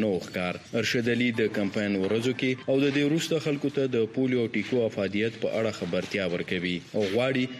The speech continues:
چې د سیمې یو ماشوم د پولیو کترو او ټیکو نشوالي له وجې معذورۍ ته ورنه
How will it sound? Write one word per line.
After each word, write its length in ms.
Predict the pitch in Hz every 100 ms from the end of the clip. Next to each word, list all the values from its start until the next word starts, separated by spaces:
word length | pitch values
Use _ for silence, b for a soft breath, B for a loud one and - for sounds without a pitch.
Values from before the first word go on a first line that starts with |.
| B
چې 80 | - 123
د 80 | 131 123
سیمې 220 | 151 135 117
یو 100 | 127 123
ماشوم 340 | 110 101 123 117
د 80 | 104 98
پولیو 240 | 113 107
کترو 320 | 104 98 113 120
او 80 | -
ټیکو 240 | 95 120 113
نشوالي 460 | 101 - 110 113 107
له 120 | 98 101
وجې 280 | 107 110 98
معذورۍ 480 | 92 92 95 107 120
ته 100 | 107
ورنه 260 | 90 90